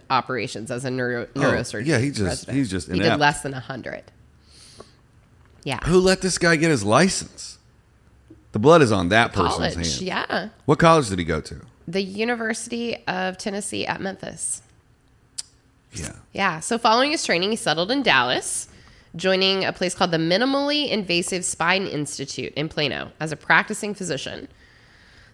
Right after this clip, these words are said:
Speaker 1: This position also granted him operating privileges at Baylor Regional Medical Center. That's not a small hospital. Like, that is, that's a, a well-known hospital.
Speaker 2: Yeah.
Speaker 1: Uh,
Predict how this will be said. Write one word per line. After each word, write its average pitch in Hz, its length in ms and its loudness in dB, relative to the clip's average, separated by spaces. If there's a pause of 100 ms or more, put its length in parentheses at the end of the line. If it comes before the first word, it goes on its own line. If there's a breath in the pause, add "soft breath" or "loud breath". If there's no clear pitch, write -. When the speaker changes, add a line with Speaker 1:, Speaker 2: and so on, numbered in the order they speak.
Speaker 1:
This - 160 -2
position 226 420 2
also 170 240 2
granted 170 320 2
him 156 180 0
operating 202 540 2
privileges 156 680 0
at 156 260 2
Baylor 170 360 0
Regional 170 460 -2
Medical 165 380 -2
Center. - 400 -10
That's - 180 0
not 320 140 2
a 277 40 -2
small 190 360 0
hospital. - 600 -10 (600)
Like, 160 200 -6
that 175 160 4
is, 175 120 -2
that's 175 260 -4
a, 165 240 -2 (120)
a 170 100 -4
well-known 160 480 -2
hospital. 135 400 -4
Speaker 2:
Yeah. 82 340 4 (640 soft breath)
Speaker 1:
Uh, 160 340 6